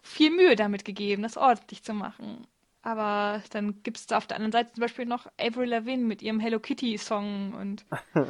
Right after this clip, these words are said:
Speaker 2: Oh weia, den kenn ich
Speaker 1: Oder
Speaker 2: nicht, obwohl ich Hello Kitty mag.
Speaker 1: <laughs>
Speaker 2: Aber Hello Kitty ist ja, äh, auch koreanisch, das ist ja gar nicht japanisch.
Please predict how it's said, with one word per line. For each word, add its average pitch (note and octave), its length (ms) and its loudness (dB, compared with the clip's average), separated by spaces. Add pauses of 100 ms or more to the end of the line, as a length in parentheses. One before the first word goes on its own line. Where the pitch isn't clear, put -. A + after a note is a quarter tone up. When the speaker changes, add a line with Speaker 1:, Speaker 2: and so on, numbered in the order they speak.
(960)
Speaker 2:
Oh B2 120 -6
weia, A2+ 240 -8
den A2+ 160 -10
kenn - 140 0
ich A#3+ 60 6
Speaker 1:
Oder A#3+ 200 8
Speaker 2:
nicht, G#3+ 80 2
obwohl D3 260 -2
ich - 140 -8
Hello B2+ 160 -4
Kitty - 180 6
mag. F4 420 8 (220)
Speaker 1:
<laughs> - 240 -14
Speaker 2:
Aber C#3 160 6
Hello C#3+ 220 6
Kitty G3 300 -2
ist - 180 -8
ja, G3 80 2
äh, F3 520 2
auch E3+ 320 0
koreanisch, D3+ 680 -2
das - 160 -20
ist C#3+ 100 -16
ja B2 80 -4
gar G2+ 140 -8
nicht G#2+ 140 -16
japanisch. G#2 520 -16